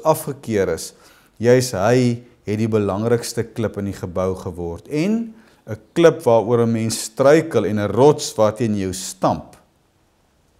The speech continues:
Hulle struikel omdat hulle nie aan die woord gehoorsaam is nie. En so het God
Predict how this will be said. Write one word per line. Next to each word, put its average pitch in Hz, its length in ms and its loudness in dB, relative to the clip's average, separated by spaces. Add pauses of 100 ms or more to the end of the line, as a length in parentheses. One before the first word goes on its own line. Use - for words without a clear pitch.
(220)
Hulle 120 160 -2
struikel 127 760 0 (520)
omdat 127 280 0
hulle 135 180 4
nie 139 420 0
aan 127 160 -2
die 120 120 0
woord 113 400 2
gehoorsaam 107 760 -2
is - 200 -10
nie. 71 180 -16 (840)
En 107 120 -8
so 170 360 2
het 151 460 4
God - 500 -4